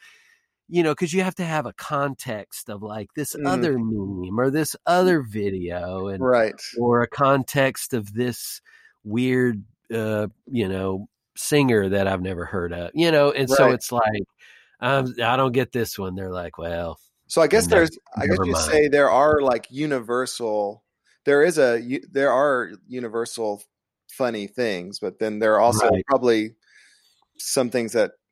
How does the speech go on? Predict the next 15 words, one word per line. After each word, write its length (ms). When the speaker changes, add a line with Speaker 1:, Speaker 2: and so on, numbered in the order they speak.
Speaker 2:
there 120
are 120
parts 320
of 80
comedy 360
that 200
aren't 280
universal 520
and 120
standard, 520
I 100
guess, 500
you 60
Speaker 1:
Right. 20
Speaker 2:
know? 200